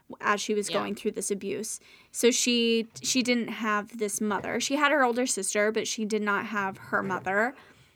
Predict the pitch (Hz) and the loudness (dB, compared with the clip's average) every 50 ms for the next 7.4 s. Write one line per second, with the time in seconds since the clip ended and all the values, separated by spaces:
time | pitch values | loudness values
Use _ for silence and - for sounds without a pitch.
0 | _ - - - - 226 214 196 202 208 214 240 269 - - - 240 233 226 - | _ -20 -16 -6 0 0 2 2 2 2 0 0 0 -2 -2 0 0 2 2 4
1 | 240 233 214 247 247 226 233 254 247 247 254 269 262 - - - - _ _ _ | 2 4 4 4 2 4 2 2 4 6 6 4 2 -2 -14 -18 -20 _ _ _
2 | - - - - - - - 240 233 226 220 226 226 226 226 - - 214 208 208 | -20 -20 -20 -20 -20 -6 -2 2 2 2 2 2 0 -2 0 0 -2 -2 0 -2
3 | 208 190 - - _ _ _ _ _ _ _ _ _ _ _ _ _ _ - - | -6 -8 -10 -16 _ _ _ _ _ _ _ _ _ _ _ _ _ _ -18 -4
4 | - 247 240 240 240 240 233 - - - - 233 220 226 240 254 - - - - | 0 2 4 6 4 4 2 0 -8 -8 -6 -2 0 0 0 -2 -2 -10 -14 -4
5 | - - 214 220 226 226 220 214 214 214 208 - - 214 208 208 - 220 214 214 | 0 2 2 4 4 4 4 4 4 2 2 0 0 -2 -2 -2 0 0 2 2
6 | 208 190 185 202 202 - - 208 202 196 202 202 208 208 220 233 233 247 262 285 | 2 0 0 -2 -2 0 -2 0 0 0 -2 -2 -2 -2 0 0 -2 -2 0 0
7 | 320 370 427 - - - - - | 0 0 -2 -2 -6 -6 -6 -8